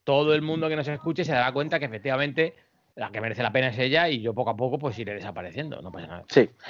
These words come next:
Speaker 2: además, además que ha sido, lo, lo has descrito perfectamente, porque yo primero empecé a interactuar con Loren por redes sociales, que si jiji, jaja,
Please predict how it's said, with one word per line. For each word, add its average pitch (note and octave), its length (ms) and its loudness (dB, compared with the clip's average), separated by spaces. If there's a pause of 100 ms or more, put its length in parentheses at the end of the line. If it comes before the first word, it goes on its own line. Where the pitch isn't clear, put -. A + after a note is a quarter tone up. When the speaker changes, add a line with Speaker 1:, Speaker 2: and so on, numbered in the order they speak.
(100)
Speaker 2:
además, C#3+ 260 8
además D3 360 4
que F3 80 -2
ha E3 60 0
sido, D#3+ 420 2
lo, B2 240 -4
lo A#2+ 120 -2
has B2+ 120 -2
descrito D3 480 -2
perfectamente, D3 640 4
porque A2+ 220 -2
yo A#2+ 100 -2
primero C#3 300 2
empecé A2 260 -6
a C3 40 -2
interactuar C3+ 760 -2
con C3+ 200 -2
Loren D3+ 300 4
por G#2+ 160 -10
redes B2+ 240 -10
sociales, C#3+ 460 4
que A2+ 100 -8
si G#2 140 -12
jiji, A#2 320 -10
jaja, D3 480 4